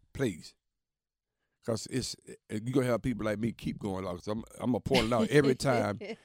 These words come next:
Speaker 1: every time, every time it comes up, I'm saying it.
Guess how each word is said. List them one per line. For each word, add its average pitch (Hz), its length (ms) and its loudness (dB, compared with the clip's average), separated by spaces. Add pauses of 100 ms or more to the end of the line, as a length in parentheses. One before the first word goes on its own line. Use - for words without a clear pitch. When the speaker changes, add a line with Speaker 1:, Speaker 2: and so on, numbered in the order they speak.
(260)
Speaker 1:
every 165 200 8
time, 143 260 6 (240)
every 196 240 10
time 165 280 6
it 143 80 2
comes 135 280 2
up, 127 180 2 (180)
I'm 135 140 6
saying 117 340 2
it. - 120 -10